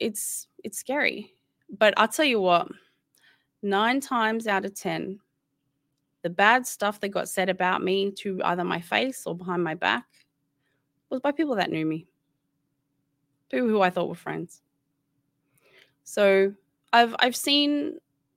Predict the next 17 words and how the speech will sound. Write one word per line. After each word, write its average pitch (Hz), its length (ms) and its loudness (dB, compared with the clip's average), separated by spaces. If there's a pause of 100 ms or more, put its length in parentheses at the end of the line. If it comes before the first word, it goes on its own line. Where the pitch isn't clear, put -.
I've 240 120 -2
seen 277 180 -2
some 285 220 0
pretty, 214 880 -4 (320)
pretty 262 220 -2
interesting 190 760 -2 (420)
sides 208 440 4
of 190 120 -4
people 285 440 -2
and 196 320 0
sides 196 260 -2
of 185 100 -8
gaming. 214 500 -2 (400)
But 202 120 2
if 208 100 -4
anything, 240 500 0 (140)
I've 196 220 0